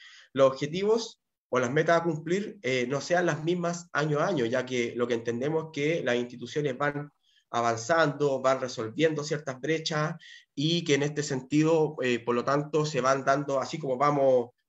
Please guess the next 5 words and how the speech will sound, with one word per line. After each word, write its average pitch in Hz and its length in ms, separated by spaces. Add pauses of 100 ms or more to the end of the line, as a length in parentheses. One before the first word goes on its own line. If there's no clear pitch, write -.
(240)
eh, 113 400
vamos 143 260
otorgando 147 360
soluciones, 143 840
eh, 110 380